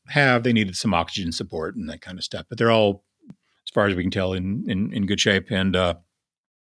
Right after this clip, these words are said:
and healthy. But yeah, it's gonna be a little bit nuts. You know, with the little bitty ones, you've gotta feed 'em pretty frequently.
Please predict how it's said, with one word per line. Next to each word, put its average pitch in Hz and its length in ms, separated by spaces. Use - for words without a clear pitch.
and 113 80
healthy. 113 340
But 165 260
yeah, 196 280
it's 160 100
gonna 247 180
be 214 140
a 123 60
little 196 340
bit 123 160
nuts. 92 600
You 139 140
know, 127 200
with 127 120
the 123 80
little 143 240
bitty 139 240
ones, 107 280
you've 98 80
gotta 117 200
feed 117 260
'em 92 300
pretty 120 460
frequently. 101 1000